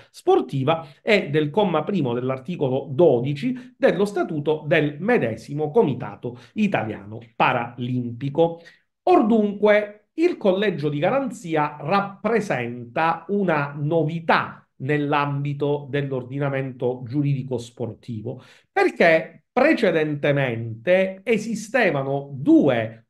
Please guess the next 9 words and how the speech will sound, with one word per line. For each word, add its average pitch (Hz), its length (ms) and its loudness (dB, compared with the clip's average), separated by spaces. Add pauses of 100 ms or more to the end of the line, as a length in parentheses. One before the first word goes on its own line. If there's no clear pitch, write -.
(100)
organi 139 800 2
di 131 180 -4
vertice, 113 1080 -4
eh, 95 240 -14
sicuramente 143 1040 2
li 147 360 -2
ricorderete, 156 1200 2
ovvero 240 380 6
sia 143 580 -2